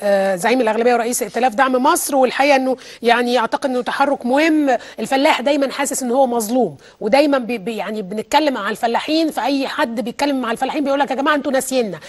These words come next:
إحنا مظلومين." الآن الائتلاف بيقول، بيطالب بزيادة، آه، آه، تمن المحاصيل، أو الحكومة بتدفع كام للفلاح في، آه، استرداد المحاصيل، آه، الزراعية. آه، النهاردة الحقيقة كان في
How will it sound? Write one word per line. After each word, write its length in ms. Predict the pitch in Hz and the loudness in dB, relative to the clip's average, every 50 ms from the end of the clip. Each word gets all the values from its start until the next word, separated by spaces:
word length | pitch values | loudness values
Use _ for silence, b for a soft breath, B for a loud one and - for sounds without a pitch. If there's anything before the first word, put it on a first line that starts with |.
| B B - | B B -8
إحنا 220 | 214 - 269 269 | -4 0 2 2
مظلومين." 500 | 254 262 262 220 254 262 254 262 233 202 190 | 4 2 2 2 2 0 2 0 0 -2 -4
الآن 360 | 190 220 - 247 285 311 320 311 | -6 0 2 4 4 4 4 2
الائتلاف 440 | 294 233 - - 247 262 269 - | 0 -2 -2 -2 -2 0 -2 -2
بيقول، 280 | - 226 240 262 254 247 | -6 -6 -6 -2 -2 -2
بيطالب 640 | 196 214 233 226 - 262 269 254 208 185 240 262 B B B B B | -2 -4 -4 2 2 4 4 4 2 0 -4 -4 B B B B B
بزيادة، 480 | - 185 233 247 247 262 254 247 254 254 - B B B B - | -4 0 4 6 6 6 6 4 2 0 -2 B B B B -4
آه، 40 | 220 | 0
آه، 880 | 220 208 208 214 - 214 214 202 202 202 196 196 196 196 196 190 196 208 - - | 4 4 4 4 4 2 0 2 2 4 2 2 0 0 0 -2 -2 -4 2 2
تمن 280 | 254 254 254 247 240 - - 226 | 2 2 2 -2 -4 -6 -8 -8
المحاصيل، 840 | 220 220 208 220 - - 233 220 - - 262 277 285 302 294 277 | -6 -6 -6 -8 -8 -8 -8 -8 -6 -4 -2 0 2 2 0 0
أو 180 | - 208 208 214 | 0 -2 -2 -2
الحكومة 440 | 208 - - 202 - 254 269 - | -4 -6 -8 -6 -4 -2 -2 -2
بتدفع 360 | - - - 262 - - 226 208 | -4 -4 -8 -10 -4 -4 -4 -2
كام 280 | - 277 269 269 247 | 0 0 0 2 0
للفلاح 460 | 226 220 - 220 214 226 247 - - B B B B B B | -2 -4 -4 -4 0 2 2 2 2 B B B B B B
في، 320 | - 240 240 240 233 - | -8 -4 -2 -2 -2 0
آه، 200 | 202 214 214 - | 0 -2 -2 -2
استرداد 420 | 208 - - 233 180 233 233 208 | -4 -4 -4 -2 2 2 2 2
المحاصيل، 580 | 226 214 208 - - 214 196 - 226 226 226 208 B B B B - | 0 -2 -4 -4 -6 -6 -6 -4 -2 -2 -4 -4 B B B B 2
آه، 200 | 196 196 190 - - | 2 2 2 4 2
الزراعية. 640 | 247 233 196 202 220 208 208 190 160 170 165 151 151 B B B B B - | 2 2 2 0 2 4 4 2 2 0 -4 -6 -10 B B B B B 0
آه، 440 | 226 220 220 214 214 208 214 214 214 | 2 4 6 8 8 8 8 8 6
النهاردة 720 | 214 208 214 226 240 320 415 480 466 480 494 466 427 - - - 247 | 6 4 -2 0 4 6 6 6 6 4 6 6 6 4 2 -2 -8
الحقيقة 280 | - - - 349 427 453 | -10 -2 0 0 0 2
كان 180 | - 415 330 | 0 -2 -2
في 120 | 269 - | -2 2